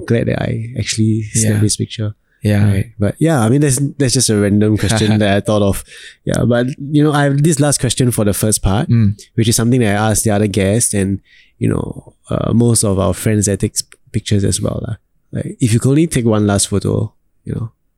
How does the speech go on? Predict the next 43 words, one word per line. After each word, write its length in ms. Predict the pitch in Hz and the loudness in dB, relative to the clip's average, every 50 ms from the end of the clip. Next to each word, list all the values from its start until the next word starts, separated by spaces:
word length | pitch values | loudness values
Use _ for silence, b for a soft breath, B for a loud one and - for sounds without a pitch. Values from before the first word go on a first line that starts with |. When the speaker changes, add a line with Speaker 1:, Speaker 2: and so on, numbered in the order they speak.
| _ _ | _ _
Speaker 1:
what, 320 | - 123 131 120 - - - 117 110 - - _ _ _ | -2 0 0 -2 -4 -8 -14 -16 -16 -16 -18 _ _ _
what 160 | - 123 135 127 | -2 -2 0 2
do 60 | 117 | 2
you 60 | 110 | 2
think 140 | 104 110 101 | 2 2 2
it 40 | 98 | 0
would 120 | 90 87 | 0 0
be? 180 | - 110 - - _ _ | -2 -6 -8 -8 _ _
What 220 | 113 120 123 113 | -2 -2 0 -2
would 100 | 110 113 | -2 -2
the 100 | 113 110 | -2 -2
subject 460 | 104 - 107 107 110 - - - - | -2 -2 -4 -6 -6 -8 -8 -8 -8
be? 100 | - 127 127 | -8 -4 0
Speaker 2:
Wow, 280 | 113 110 107 104 104 | 2 2 2 4 4
that's 240 | 110 127 139 131 107 | 4 4 4 4 2
a 80 | 107 104 | 2 2
very 300 | 107 104 104 107 107 104 | 2 2 2 2 0 0
good, 240 | - 110 101 - - _ _ _ _ _ _ _ | 0 0 -2 -2 -4 _ _ _ _ _ _ _
uh, 300 | - - 180 - - 165 - _ | -6 -4 -4 -4 -4 -8 -10 _
question. 420 | - - - 190 - - - 208 196 - - B B B B B B B B B B B _ _ _ _ - - - _ _ _ _ _ _ _ _ _ _ _ _ _ _ _ _ | -4 -4 -2 -2 -2 -2 -2 0 0 0 0 B B B B B B B B B B B _ _ _ _ -20 -20 -20 _ _ _ _ _ _ _ _ _ _ _ _ _ _ _ _
Eh, 640 | 156 156 117 104 107 104 104 107 104 104 104 104 104 107 - _ _ _ _ _ _ _ - - _ _ _ - | -8 -6 -4 -2 -2 -2 0 0 0 0 0 0 -2 -4 -8 _ _ _ _ _ _ _ -20 -20 _ _ _ -4
Speaker 1:
It's 80 | 120 - | -4 -2
something 180 | - 110 139 | 0 0 0
I 40 | 120 | 0
think 180 | - - 107 104 | 2 2 2 2
about 220 | 95 92 95 95 | 2 2 2 0
a 40 | 92 | 0
lot. 220 | 85 - - - - _ _ _ _ _ _ _ _ _ - - | -2 -2 -4 -6 -10 _ _ _ _ _ _ _ _ _ -4 -2
I 40 | |
have 120 | 95 90 98 | -2 0 0
no 100 | 101 95 | 0 0
answer 260 | 92 87 - - - | 0 0 -2 -2 -2
to 120 | - - | -2 -2
it 120 | 90 92 - | -2 -2 -2
yet. 180 | - - - - _ B B B B B B B - _ _ _ _ | -4 -6 -8 -8 _ B B B B B B B -8 _ _ _ _
Speaker 2:
if 120 | - - 117 | -6 -4 -2
I 120 | 110 101 | 0 0
would 220 | 95 101 101 - - | 0 0 -2 -2 -2
take 200 | - 123 107 - | -4 -4 -2 0
one 340 | 113 113 110 110 110 110 107 | 0 0 2 2 2 2 2
last 260 | 104 101 104 104 - | 2 2 2 0 0
photo. 500 | - - - 107 - - - - 110 110 - _ _ _ _ | -2 -2 -4 -4 -4 -2 -4 -4 -4 -6 -10 _ _ _ _
Speaker 1:
Yeah. 260 | - 95 87 92 98 | -8 -6 -6 -6 -6